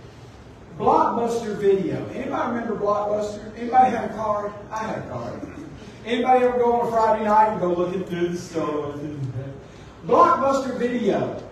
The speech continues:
twenty-three years ago, they had a meeting, two thousand, November.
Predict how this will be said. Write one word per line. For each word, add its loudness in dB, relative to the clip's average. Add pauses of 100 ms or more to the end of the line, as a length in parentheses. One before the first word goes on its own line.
twenty-three -4
years -6
ago, -6 (1160)
they 4
had 0
a 0
meeting, -2 (280)
two -8
thousand, -2 (220)
November. -6